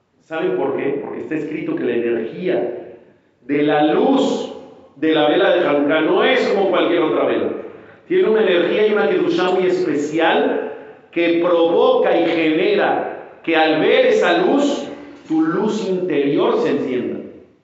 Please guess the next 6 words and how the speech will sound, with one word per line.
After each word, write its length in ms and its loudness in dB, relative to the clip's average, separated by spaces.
Esa 460 2
luz 160 0
que 140 -2
ya 240 2
tienes 300 2
adentro, 880 0